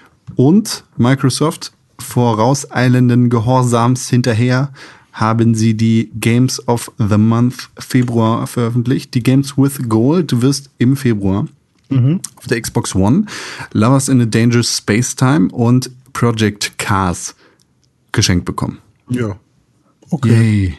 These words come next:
Speaker 1: Und auf der Xbox dreihundertsechzig Monkey Island zwei, also die
Speaker 2: Das Remake?
Speaker 1: Genau, äh, Special Edition
Speaker 2: Mhm.
Speaker 1: LeChuck's Revenge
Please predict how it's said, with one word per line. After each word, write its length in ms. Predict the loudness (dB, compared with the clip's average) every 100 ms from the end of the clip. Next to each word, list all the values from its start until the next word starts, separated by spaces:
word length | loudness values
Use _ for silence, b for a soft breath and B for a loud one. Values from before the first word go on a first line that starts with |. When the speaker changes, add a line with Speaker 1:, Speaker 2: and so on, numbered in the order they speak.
| _ B B B
Speaker 1:
Und 180 | 2 2
auf 100 | 0
der 140 | -2
Xbox 300 | -4 -4 -6
dreihundertsechzig 640 | -2 0 0 0 0 -2 -6 _ _ _
Monkey 380 | 0 2 2 0
Island 400 | 0 0 0 -2 -10 _
zwei, 400 | -8 -2 0 0 -4 -14 _ _
also 340 | -6 -2 -2 -2 -6
die 880 | -10 -4 0 2 2 0 -2 -4 -6
Speaker 2:
Das 180 | -12 -6
Remake? 380 | -2 0 -2 -6 _ _ _ _ -4
Speaker 1:
Genau, 360 | 0 2 2
äh, 500 | 0 -2 -2 -4 -4
Special 400 | -6 -2 -2 0
Edition 460 | 2 2 2 -2 -4 -14 -20 _
Speaker 2:
Mhm. 280 | -4 -2 0
Speaker 1:
LeChuck's 480 | 0 0 -2 -2 -2
Revenge 400 | 2 2 2